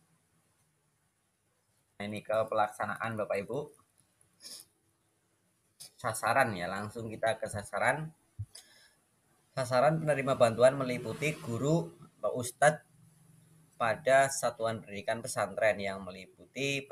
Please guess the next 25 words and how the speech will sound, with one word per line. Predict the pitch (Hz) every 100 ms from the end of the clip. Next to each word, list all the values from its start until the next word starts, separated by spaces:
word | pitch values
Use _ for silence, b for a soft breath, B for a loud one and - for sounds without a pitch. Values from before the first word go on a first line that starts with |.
| 104 -
D | 82
F, | 110 127 147 98
tadi | 95 107
S | 101 -
P | 87
M, | 101 123 135
Ma'had | 110 85 - 95 -
Ali, | 85 110 139 147 -
pengajian | 107 107 - 98 92
Kitab | - 95
Kuning, | - 95 113 139 131 _
termasuk | 104 101 101 - 110
P | - 101
K | 104 95
P |
P | 95 -
S. | 117 151 160 - B B B B _ _ _ -
Yang | 127 127
kedua, | 127 135
satuan | 160 143 143
pendidikan | 139 127 120 120
keagamaan | 120 113 110 107
Islam | 104 104 127 139
yang | 127 113
meliputi | 104 104 104 101 95 120 131 135 135 -